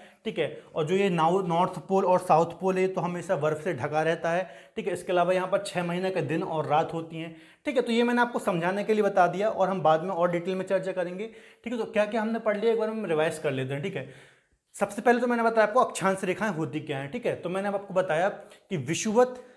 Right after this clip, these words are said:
रेखा या फिर भूमध्य रेखा के उत्तर और दक्षिण में पृथ्वी के केंद्र से कोणीय दूरी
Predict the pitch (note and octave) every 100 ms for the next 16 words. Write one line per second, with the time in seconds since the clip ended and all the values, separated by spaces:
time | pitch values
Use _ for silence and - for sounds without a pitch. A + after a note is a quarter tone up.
0 | F3 D3 E3 G3+ G3 F#3+ F3 C#3+ F3 F3
1 | F#3 E3+ E3+ G3 F#3 D3+ G3+ G#3 - F#3
2 | C#3+ D3 - E3+ E3 G3 G#3 - _ E3
3 | - F3+ A3 A3 F3+ E3 E3 D#3+ A3 G#3+
4 | E3+ E3+ F3+ E3 E3 G3